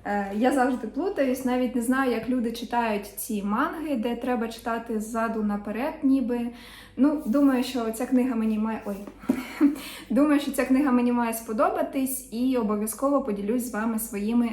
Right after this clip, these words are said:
враженнями. Наступна книга, яку я вже читала, але все ж таки вирішила, що хочу перечитати. Це «Тринадцята казка».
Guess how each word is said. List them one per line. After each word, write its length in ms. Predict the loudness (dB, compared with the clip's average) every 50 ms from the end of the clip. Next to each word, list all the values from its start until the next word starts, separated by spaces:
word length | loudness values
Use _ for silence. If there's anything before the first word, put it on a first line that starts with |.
| -4 -6
враженнями. 580 | -4 -4 -4 -4 -6 -8 -8 -8 -8 -8 -10 -10 -12 -12 -14 _ _ _ _
Наступна 520 | 0 0 0 0 -2 -4 -4 -2 -2 -4
книга, 440 | -4 -4 -2 0 0 0 0 -2 -6 -10 -12 -16 -20 -20 -20 -16 -8
яку 400 | -4 -2 -2 -2 -4 -4 -2 -2
я 140 | 0 0 0
вже 260 | -2 -2 -2 -2 -2
читала, 600 | -2 -6 -10 -8 -6 -4 -2 -2 0 0 -2 -2 -2
але 180 | -2 -2 -2
все 180 | -2 -2 -4 -4
ж 100 | -4 -6
таки 200 | -6 -6 -4 -2
вирішила, 460 | 0 -2 -2 -2 -4 -6 -6 -6 -6
що 140 | -6 -8 -8
хочу 480 | -6 -4 -4 -4 -4 -6 -6 -6 -6
перечитати. 880 | -8 -8 -4 -2 0 0 0 -2 -2 -4 -4 -4 -2 -4 -4 -6 -8 -12 -14 -14 -14 -18 -20 -20 -20 -20 -16 -12
Це 280 | -8 -6 -4 -2 -2 -4 -6 -10 -14 -20 -12 -4
«Тринадцята 600 | 0 0 2 2 2 0 -2 -4 -4 -6 -6 -6
казка». 480 | -6 -8 -8 -8 -10 -10 -10 -12 -12